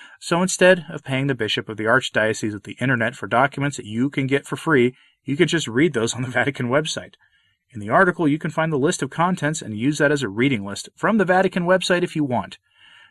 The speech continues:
Granted, you won't be getting his commentary on Vatican two, which is, of course, designed to provide the appearance of the middle path here, the appearance of moderation between the meanie trads and the innovators. That's sort of the bishop's brand, isn't it?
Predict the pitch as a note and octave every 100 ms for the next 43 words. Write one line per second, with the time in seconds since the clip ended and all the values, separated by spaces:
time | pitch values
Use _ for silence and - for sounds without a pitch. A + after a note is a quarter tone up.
0 | _ C3 E3 E3 E3 B2+ C3+ F3+ C#3+ D3+
1 | D3+ C#3 C#3+ - A#2+ A#2+ B2+ A#2+ A2+ A2
2 | G#2+ G#2 G2+ A2 G#2 A2 A2 G2+ B2+ B2
3 | C#3+ C#3 E3 E3 - E3 D3 A#2+ B2 -
4 | - G#2+ G2+ G2 G2+ G2 - A#2 G#2 -
5 | _ - A#2+ A2+ G#2 G2 F#2 - C3 A#2
6 | - - G2 F2+ F#2+ G2+ F#2+ B2+ G#2 -
7 | G2+ G2 G2+ A#2+ B2 - C3+ - - -
8 | - B2+ G#2 F#2+ A2 G#2 F#2+ - A#2+ G2
9 | F#2 G2+ - D3+ A#2+ A2+ G#2+ G2+ E2 D#2+
10 | - _ _ - D3+ - - C#3+ B2+ A2+
11 | A2+ A2+ G#2+ F#2+ A2 G2 A2+ A#2+ G2 G2
12 | A2 C3